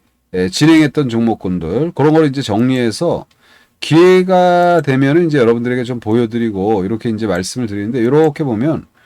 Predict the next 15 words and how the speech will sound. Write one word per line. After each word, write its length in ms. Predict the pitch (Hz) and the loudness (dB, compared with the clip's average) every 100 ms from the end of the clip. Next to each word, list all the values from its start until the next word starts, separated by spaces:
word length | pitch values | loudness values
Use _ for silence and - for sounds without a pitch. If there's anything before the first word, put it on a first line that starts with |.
| _ - _ | _ -20 _
뭐 160 | 101 | -6
그랜드 760 | - 139 165 175 180 170 175 117 | 0 2 4 4 2 2 4 4
위즈, 520 | 113 131 151 135 78 | 2 2 0 0 -2
제일 720 | - - 117 151 170 170 156 - | -4 0 2 6 6 4 2 -2
엠엔에스 760 | 92 123 139 131 110 - 117 71 - _ _ _ _ | 0 2 2 0 -2 -6 -8 -10 -12 _ _ _ _
또는 300 | 165 156 113 | 0 2 4
민테크, 1000 | 135 190 185 - 185 170 - 165 127 - _ _ _ _ | 4 4 0 -2 -4 -4 -4 0 0 -2 _ _ _ _
에스오에스, 1400 | 101 143 156 - - 196 190 196 190 123 123 131 131 120 | 0 2 2 0 0 0 2 2 0 2 0 0 -2 0
요게 220 | 214 254 | 2 2
이제 160 | 208 180 | 0 0
뭐예요? 240 | 120 107 | 0 0
전부 260 | - 156 233 | 0 0 0
다 60 | |
자동차 500 | 196 147 135 165 156 | -2 -2 -2 -2 -2
관련이잖아요. 680 | 127 107 85 76 82 80 127 | -4 -4 -8 -10 -14 -14 -18